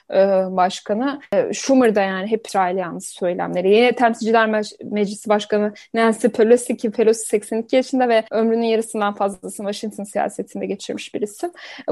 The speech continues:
Bunların hepsi çıkıp, e, İsrail'e destek yerine ateşkes çağrısı yaptılar. Doğrudan belki hani "İsrail'i kınayıp Filistin'i destekliyoruz." demediler. Ama,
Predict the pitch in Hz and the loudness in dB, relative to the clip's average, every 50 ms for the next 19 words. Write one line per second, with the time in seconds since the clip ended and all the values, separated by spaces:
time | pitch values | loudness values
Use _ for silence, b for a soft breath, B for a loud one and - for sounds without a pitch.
0 | - - 220 247 277 285 277 285 285 302 285 269 - 269 254 - - 254 - 254 | -6 0 4 6 6 6 6 6 4 4 2 0 -2 -4 -4 -4 -4 -2 -2 -4
1 | 262 - - - - 220 202 - 208 - - 247 233 226 214 220 202 220 220 220 | -2 -4 -4 -2 0 0 0 0 -2 -2 0 0 2 2 2 2 2 2 0 -2
2 | - - 247 240 240 - - b b b b b _ 208 208 214 196 196 214 240 | -4 -4 -4 -4 -4 -6 -12 b b b b b _ 2 2 2 2 2 0 0
3 | 269 262 240 - - - 247 233 - 247 226 - - 277 254 - - - 226 190 | -2 -2 -4 -6 -8 -6 -6 -4 -4 -6 -6 -4 -2 -2 -2 -2 -4 -4 -4 -4
4 | 175 - - - - - 185 180 - - 190 190 202 208 220 220 214 202 220 214 | -4 -6 -12 -10 -6 -4 -4 -4 -2 0 0 2 4 4 4 4 4 4 2 0
5 | 214 214 214 208 208 - 220 214 - 208 - - 226 220 214 220 220 - - 220 | 2 2 0 0 0 -2 -4 -6 -6 -6 -4 0 0 2 2 0 -2 -4 -6 -4
6 | 220 220 214 214 - 214 214 220 - - 233 226 214 214 214 208 - 220 208 - | -4 -4 -4 -4 -6 -6 -6 -6 -6 -6 -8 -6 -4 -4 -4 -4 -4 -6 -4 0
7 | 240 214 214 208 - _ - 254 262 262 233 190 - 180 196 240 302 466 480 B | 0 0 0 -2 -4 _ 0 2 2 2 0 -4 -6 -6 -4 -2 -2 -4 -6 B
8 | B B B B B B - - 269 285 349 392 403 277 - | B B B B B B 0 2 4 4 4 4 2 0 0